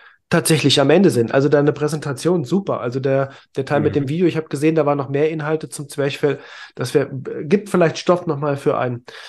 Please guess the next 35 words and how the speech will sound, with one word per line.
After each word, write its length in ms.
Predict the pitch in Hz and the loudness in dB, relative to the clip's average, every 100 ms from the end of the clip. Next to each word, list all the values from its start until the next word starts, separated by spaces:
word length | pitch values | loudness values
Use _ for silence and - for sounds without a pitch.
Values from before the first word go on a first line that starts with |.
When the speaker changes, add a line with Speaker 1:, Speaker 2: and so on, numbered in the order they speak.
| - | -18
Speaker 1:
für 240 | - 139 | -6 -4
ein 220 | - 127 117 | -2 -6 -2
weiteres, 640 | 123 185 - 160 139 - | 0 0 2 0 0 0
für 160 | - 143 | 2 4
einen 120 | 135 | 6
weiteren 300 | 135 135 131 | 4 4 2
Podcast 640 | - 185 - 175 165 160 156 | 2 0 2 4 4 2 4
oder 420 | 147 135 135 131 | 4 6 6 4
für 200 | 127 139 | 2 2
ein 220 | 131 127 | 2 2
weiteres, 380 | 127 135 127 127 - - | 0 -2 -2 -6 -10 -12
oder 160 | - 175 | 2 2
vielleicht 280 | 170 175 175 | 4 2 2
auch 100 | 156 | -2
ein 120 | 147 | 2
Webseminar, 720 | 156 156 165 165 160 147 147 - _ _ _ _ _ _ _ _ | 0 0 -2 0 2 0 -2 -6 _ _ _ _ _ _ _ _
äh, 240 | - 143 139 | 0 2 4
wo 100 | 143 | 2
man 280 | 151 143 139 | 2 2 2
eben 420 | 139 127 143 139 | 0 0 -2 -2
über 220 | 143 139 | -2 -2
das 140 | 131 127 | -2 -4
Thema 220 | 143 131 | -6 -6
sprechen 320 | - 131 156 | -8 -10 -10
kann 160 | 135 143 | -4 -2
und 140 | 127 | -2
dann 240 | 127 123 127 | -2 -2 0
eben 260 | 135 131 | -2 0
auch 200 | 117 127 | 0 0
live 340 | 127 117 135 - - - - | 0 -2 -2 -6 -20 -16 -6
die 80 | 160 | -2
Fragen 360 | 139 120 127 | 0 0 2
der 140 | 131 135 | 0 2
Teilnehmer 520 | 170 190 180 151 120 - - _ | 4 6 6 4 -2 -10 -20 _
mit 340 | 135 147 135 | 0 0 0